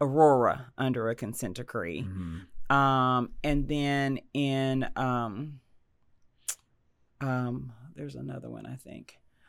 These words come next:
Speaker 1: Uh, a-, an-, another thing that was happening is a, a, um, a project I'm working on in Milwaukee. I'm now, it's now in its fifth year. Um,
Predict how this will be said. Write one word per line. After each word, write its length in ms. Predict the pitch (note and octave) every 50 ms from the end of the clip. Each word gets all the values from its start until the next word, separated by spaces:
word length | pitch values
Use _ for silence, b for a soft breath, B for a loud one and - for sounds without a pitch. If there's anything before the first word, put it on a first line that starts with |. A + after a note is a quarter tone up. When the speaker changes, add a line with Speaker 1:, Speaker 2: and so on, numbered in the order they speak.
| b b b -
Speaker 1:
Uh, 240 | D3+ D#3 D#3 - - E3+ D#3+ -
a-, 240 | E3 E3 - - F#3
an-, 300 | F3+ F3 F3+ F#3+ G3 - -
another 540 | F3 F#3 F3+ F3+ F#3+ G3 G3 G3+ A3 A3 -
thing 220 | - F3+ E3+ E3
that 120 | D3 B2 C#3
was 160 | D#3 D#3 -
happening 600 | E3+ E3 D3+ D#3 - - D3 C#3+ C#3 C#3+ C3 -
is 220 | - D3 C3+ - -
a, 240 | G#2+ A#2 - - - - - -
a, 220 | D3 C#3 C3 C3
um, 160 | B2+ - - - _ _ - - - _ - -
a 80 | C#3+
project 440 | - - - D#3+ D#3+ D#3 D#3+ D3+ -
I'm 120 | D#3 D3+
working 260 | D3+ D3+ D3+ - D#3 C#3+
on 200 | C#3+ C#3+ B2+ -
in 180 | B2+ C#3+ C#3
Milwaukee. 680 | C3+ B2+ C3 C3+ C3 C#3+ D3+ D3+ D3 - B2+ A2 A#2
I'm 100 | B2 C3
now, 260 | C3+ B2+ C3 C3 B2+ -
it's 240 | - C#2 - - D3
now 180 | C#3 C3 C#3
in 80 | C3+ B2
its 180 | A2+ A2+ - -
fifth 260 | - D3+ C3 C3 -
year. 420 | C#3 D3 D3 D3 C#3 B2+ B2 - b b b b b b b b b -
Um, 420 | C#3 C#3 C3+ C3 B2+ B2 A#2 A#2